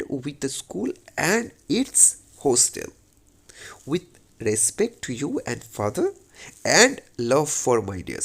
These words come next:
sister। আশা করছি এই পুরো বিষয়টা তোমাদের একদম জল হয়ে গেছে।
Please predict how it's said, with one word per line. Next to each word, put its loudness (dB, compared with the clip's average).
sister। -2
আশা 4
করছি -2
এই -2
পুরো -2
বিষয়টা -2
তোমাদের 0
একদম -4
জল 8
হয়ে -6
গেছে। -6